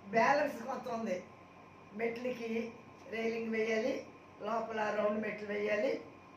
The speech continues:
ఇంకా డయాస్ దగ్గర ఇంకా కొంచెం వర్క్ ఉంది. ఈ పనులన్నీ కంప్లీట్ అయిపోవాలి.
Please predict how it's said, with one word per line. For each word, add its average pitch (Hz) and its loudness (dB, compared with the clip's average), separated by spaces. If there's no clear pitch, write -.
ఇంకా 226 -2
డయాస్ 233 0
దగ్గర 226 0
ఇంకా 226 -2
కొంచెం 208 -4
వర్క్ 202 2
ఉంది. 226 2
ఈ 311 -6
పనులన్నీ 302 2
కంప్లీట్ 277 2
అయిపోవాలి. 226 4